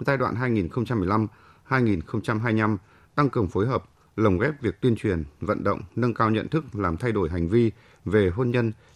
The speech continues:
trong vùng đồng bào dân tộc thiểu số. Kiểm tra, ngăn ngừa, góp phần giảm thiểu tình trạng tảo hôn, hôn nhân cận huyết thống trong đồng bào dân tộc thiểu số. Ủy ban dân các xã vùng dân tộc thiểu số tăng cường tuyên truyền, phổ biến, cung cấp thông tin pháp luật về hôn nhân gia đình,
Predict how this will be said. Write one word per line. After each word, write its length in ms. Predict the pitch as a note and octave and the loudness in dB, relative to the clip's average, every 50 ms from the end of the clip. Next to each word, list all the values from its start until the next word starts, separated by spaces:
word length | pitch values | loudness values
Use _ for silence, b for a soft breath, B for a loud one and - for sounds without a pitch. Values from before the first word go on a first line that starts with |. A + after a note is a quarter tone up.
| b - | b -2
trong 260 | - B2 A2+ A2+ G#2 | 0 0 0 0 -2
vùng 260 | G#2+ G2+ G2+ F#2+ F2+ | 0 0 0 2 2
đồng 160 | F2 F2+ F2 | 2 0 0
bào 180 | E2 E2+ E2 E2 | 0 -2 -2 0
dân 140 | F#2 G#2 G2+ | -2 -2 -2
tộc 180 | - G#2 F2 - - | -2 -4 -4 -2 -4
thiểu 100 | G2+ D#2+ | -4 -4
số. 300 | - - F2 F2 G2+ C#3+ E3 b b b b b b b b b b b b b b b - | 0 0 2 2 2 0 -2 b b b b b b b b b b b b b b b 2
Kiểm 200 | A#3 A3+ F2 F2 | 2 2 2 2
tra, 320 | - C3+ C3+ C3+ C3 B2 - - _ | 0 0 0 0 0 -2 -6 -6 _
ngăn 200 | C3 C#3 C3+ C3 | 2 2 4 4
ngừa, 220 | B2 A2+ G2 E2 D2+ D2+ - | 6 4 4 2 0 -4 -6
góp 140 | B2 D3 - - | -6 -6 -2 0
phần 240 | C3 A2 F#2 F2 E2 | 0 2 2 2 2
giảm 220 | F#2 F2+ D#2+ D#2 | 0 -2 -2 -2
thiểu 220 | - B2 G#2+ D#2+ C#2 | -2 0 -2 -2 0
tình 200 | - F#2+ D#2+ C#2+ | 0 -2 -2 0
trạng 180 | - D#2 A1+ | -2 -4 -4
tảo 220 | - - F2 D2 D2+ | -4 -4 -4 -2 0
hôn, 220 | F#2+ A#2 A2+ G#2+ G#2+ B B B B B | 2 2 2 2 0 B B B B B
hôn 200 | - C#3+ C3+ B2 | 2 2 4 4
nhân 240 | B2 B2 A2+ G#2 | 2 2 0 -2
cận 180 | - - G#2+ - | -2 -2 -4 -4
huyết 200 | - G2 D#3 - | -2 -6 -4 -2
thống 220 | - G2+ F2+ G#2+ | -2 -2 0 -2
trong 280 | B2 - B2+ A#2+ A2 G#2+ | -2 -4 -4 -2 -2 0
đồng 160 | G2 F#2 E2+ | 0 -2 0
bào 180 | F2 E2+ E2 D#2+ | 0 -2 -2 -2
dân 140 | A2 G#2+ F#2 | -2 -2 -2
tộc 120 | - F2 - - | -4 -6 -2 -2
thiểu 80 | F#2 | -4
số. 340 | - - F#2+ F2 F#2 A2+ D#3+ b b b b b b b b b b b b b b b b b b b | -2 0 0 2 2 0 -2 b b b b b b b b b b b b b b b b b b b
Ủy 80 | B2 A#2 | 2 4
ban 180 | B2+ D3 D#3 | 4 4 4
dân 180 | D3 D#3+ D3+ D3 | 4 2 0 2
các 120 | - F3+ | 0 -2
xã 320 | E3+ - - C#3 - E3 E3 - | -2 -2 -2 0 0 0 -2 0
vùng 180 | C3+ A#2 G2 F#2 | 0 0 2 2
dân 120 | C3+ B2+ | 0 0
tộc 200 | - A2+ E2+ - | 0 -4 -2 0
thiểu 100 | - F2+ | -2 -2
số 260 | D#2+ - F#2+ F2+ G2+ | 0 0 0 0 0
tăng 200 | - - C#3 B2+ | 0 0 -2 -2
cường 180 | - A#2 G2+ E2 | 0 -2 -4 0
tuyên 180 | - C3 A#2 | 2 0 0
truyền, 260 | G2+ - A#2 G2 F2 E2 | 2 2 0 0 0 0
phổ 240 | - - - G#2+ | -2 -2 -2 -2
biến, 280 | D#2+ D#2 F2+ F2 G2 C3+ b b b b b | 0 2 0 0 0 -2 b b b b b
cung 160 | - C#3+ B2+ | -2 -2 0
cấp 140 | - E3 E3 | 0 -2 -2
thông 140 | - C#3 B2 | -2 -4 -4
tin 200 | A2 - B2 G2+ | 0 0 0 0
pháp 140 | - C#3+ D#3 | 0 -2 0
luật 160 | C#3+ A2 F#2 - | 0 -2 -2 -2
về 160 | F2+ F#2+ F2 | -2 -2 -2
hôn 200 | D#2+ F#2+ B2 A2+ | 0 -2 -2 -2
nhân 180 | A2+ A#2 A2 G#2+ | 0 0 0 0
gia 100 | A2+ A2 | 0 2
đình, 220 | G#2 G2 F2 E2 | 2 2 2 0